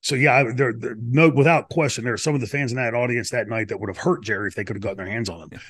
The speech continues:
Speaker 1: And I also think there were a lot of the fans in the audience that night and every night in the E C W arena that we ran there, where they were playing the role of what they were supposed to be playing on camera. So, uh, you know, a bit of a mishmash, probably not as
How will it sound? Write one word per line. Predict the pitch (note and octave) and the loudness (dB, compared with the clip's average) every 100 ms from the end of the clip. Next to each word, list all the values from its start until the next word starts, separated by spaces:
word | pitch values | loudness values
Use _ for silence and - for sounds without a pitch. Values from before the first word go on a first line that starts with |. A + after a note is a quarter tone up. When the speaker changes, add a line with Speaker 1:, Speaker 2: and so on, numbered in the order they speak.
| - _ | -20 _
Speaker 1:
And | A3+ | -2
I | G#3+ G#3+ | 2 4
also | G#3+ F#3 | 2 2
think | E3 D#3+ | 2 2
there | C#3 | 2
were | C#3+ | 2
a | C3+ | 2
lot | C#3 | 2
of | |
the | A#2+ | 0
fans | C3+ C3+ B2+ | -2 0 0
in | |
the | B2+ | 0
audience | B2 B2+ B2+ A2+ | 2 2 0 -2
that | C3 A2+ | -4 -4
night | A2 B2+ D3+ | -2 -2 0
and | D3 | -2
every | D3 F3+ F3+ D3+ | 0 0 0 0
night | A2+ | -2
in | G2+ | -6
the | G2+ | -10
E | G2+ | -6
C | - | -6
W | A2 G2+ | -4 -6
arena | G2 F#2+ | -6 -6
that | F#2 | -6
we | G2+ | -6
ran | F#2+ F2+ F2+ | -6 -6 -6
there, | - A#2 _ - - _ - | -8 -8 _ -20 -20 _ -2
where | B2 D3 | 4 6
they | D3+ D#3 | 6 6
were | C#3+ D3 C#3 C3 _ _ | 6 4 2 0 _ _
playing | - C#3+ D3+ D3+ D3 | -6 0 2 2 4
the | C#3 | 4
role | C3+ E3+ C#3+ C#3 | 6 8 6 4
of | B2 G#2+ | 0 0
what | C3+ - | -2 2
they | C#3 | 2
were | C3 B2+ | 2 0
supposed | A2+ C#3 B2+ | -2 -2 -2
to | A#2+ | -4
be | |
playing | A2 A#2+ A#2+ | -4 -2 -2
on | G#2+ F#2+ | -4 -6
camera. | A#2+ A2 F2+ - - - | -6 -6 -6 -12 -18 -10
So, | - B2+ A#2 A2 - - - | -6 0 0 -2 -6 -16 -6
uh, | C3+ | -2
you | C#3+ | 2
know, | C3 B2+ - | 2 2 0
a | A#2+ | 2
bit | D#3+ | 4
of | E3+ C3 | 4 4
a | |
mishmash, | C3 D3+ - C3+ C#3 C3+ - - - | 2 0 -2 -4 -6 -6 -10 -20 -2
probably | - F#3+ F#3+ | 4 6 6
not | D3+ D3 D3+ E3 F3 - _ _ _ - | 4 4 2 2 -2 -6 _ _ _ -8
as | C3+ B2 A2+ G2+ - | -6 -4 -4 -6 -8